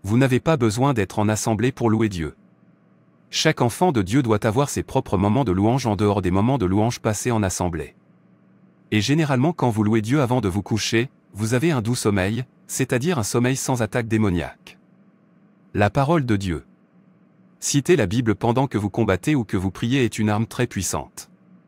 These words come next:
Satan redoute sérieusement la parole de Dieu. Veillez donc à citer les versets de la Bible correspondant au combat que vous êtes en train de mener.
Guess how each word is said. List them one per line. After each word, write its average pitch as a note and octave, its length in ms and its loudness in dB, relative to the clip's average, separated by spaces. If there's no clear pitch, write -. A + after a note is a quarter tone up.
Satan E3 400 0
redoute B2+ 300 0
sérieusement A2 560 0
la A#2+ 100 0
parole A#2+ 340 0
de G2 100 0
Dieu. F2 280 -4
Veillez A#2+ 340 2
donc E3+ 240 2
à G2 80 2
citer C3 320 -2
les A2+ 80 0
versets G2+ 320 0
de A2+ 80 0
la E2+ 140 0
Bible B2 280 0
correspondant A2 640 0
au G2+ 80 4
combat A2+ 320 0
que G#2 140 -4
vous F#2 180 -2
êtes G2+ 180 -2
en B2 120 0
train - 160 -2
de A2 80 0
mener. F2+ 360 0